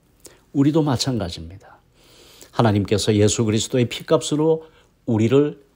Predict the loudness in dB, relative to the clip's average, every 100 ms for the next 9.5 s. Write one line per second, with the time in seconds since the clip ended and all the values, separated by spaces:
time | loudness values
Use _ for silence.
0 | _ -14 -8 -6 -4 -6 -8 -12 -14 -14
1 | 0 6 6 8 6 4 2 0 -6 -12
2 | -20 -20 -6 -2 -2 -2 -2 -4 -4 -2
3 | 0 0 -2 -4 -10 -12 -14 -18 -20 -20
4 | _ _ _ -20 -18 -2 2 4 4 2
5 | 2 2 4 4 2 0 -2 -2 -4 -6
6 | -12 -20 -16 -4 -2 -2 -4 -2 -2 -2
7 | -6 -20 -20 -8 -2 0 0 -2 -2 -4
8 | -6 -6 -8 -6 -6 -8 -8 -8 -8 -8
9 | -10 -10 -2 -2 -2